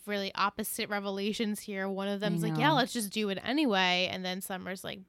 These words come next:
Speaker 1: "But no, this is not the right thing."
Speaker 2: And also, you know, I think deep down Summer knows that Seth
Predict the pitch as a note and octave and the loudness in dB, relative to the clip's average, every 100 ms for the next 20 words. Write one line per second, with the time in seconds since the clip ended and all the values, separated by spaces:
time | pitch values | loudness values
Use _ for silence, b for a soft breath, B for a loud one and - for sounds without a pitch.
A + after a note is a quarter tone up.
0 | - F#3+ G3 G3 F#3 - E2+ G#2 F#3+ F#3+ | -10 -6 -4 -4 -4 -4 -6 -8 -8 -8
1 | F#3 E3 - - G1+ - - - - F4 | -4 -4 -4 -8 -8 -8 -10 -6 2 4
2 | - F#4+ F4+ F#4 D#4+ - _ - D4 B3 | 6 4 6 4 4 0 _ 2 4 6
3 | D3 A#3 D4 C4 G3+ G3+ G#3 F#3 F3+ F3 | 4 4 4 2 2 -2 2 2 2 2
4 | F3 E3+ E3 D#3 D#3+ E3 - - E3 D#3 | 0 2 2 0 0 -2 -4 -2 0 0
5 | - | -4